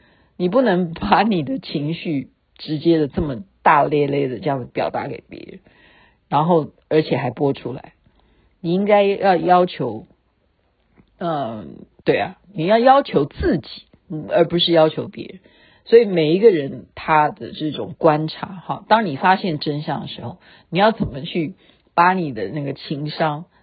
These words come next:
去把它拉高，不要那么低，<laughs> 不要那么低，这是我们今天主要的主轴。所以雅琪妹妹就是说，是因为，哦，我也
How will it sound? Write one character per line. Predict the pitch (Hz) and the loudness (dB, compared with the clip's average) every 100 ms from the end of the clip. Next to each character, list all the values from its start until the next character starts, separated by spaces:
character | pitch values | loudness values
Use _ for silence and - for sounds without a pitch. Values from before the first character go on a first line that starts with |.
| _ | _
去 | - 175 147 | -10 -6 -6
把 | - - | -6 -12
它 | - 123 131 | -8 -6 -4
拉 | 135 120 | -4 -4
高， | 107 113 104 - _ _ _ _ _ | -4 -4 -4 -10 _ _ _ _ _
不 | 160 | 0
要 | 156 | 0
那 | 151 | 0
么 | 139 | -6
低， | _ 160 135 127 135 _ - | _ -8 -6 -8 -12 _ -10
<laughs> | - | -10
不 | - | 2
要 | 160 | 2
那 | 156 | 2
么 | 147 | -2
低， | - - 143 | -8 -6 -6
这 | 135 175 | -4 -6
是 | 175 | -6
我 | |
们 | 139 135 | -6 -8
今 | 135 151 | -8 -6
天 | 156 | -4
主 | 156 - | -4 -2
要 | 139 | -2
的 | 139 | -2
主 | 113 - - - | -6 -10 -14 -14
轴。 | - - - - - - - | -16 -14 -16 -20 -20 -20 -12
所 | - 262 | 2 6
以 | |
雅 | 226 151 | 6 4
琪 | 165 | -2
妹 | 180 | -2
妹 | 175 175 | -2 -2
就 | 180 | -2
是 | 165 | -4
说， | 147 160 160 | -2 -4 -4
是 | - 202 180 | -10 -10 -10
因 | 180 185 190 190 | -8 -6 -4 -2
为， | 190 175 - _ _ _ _ _ _ _ | 0 0 -4 _ _ _ _ _ _ _
哦， | - 127 - | -10 -8 -6
我 | 160 160 156 156 | 0 4 6 6
也 | 185 170 131 | 4 0 -2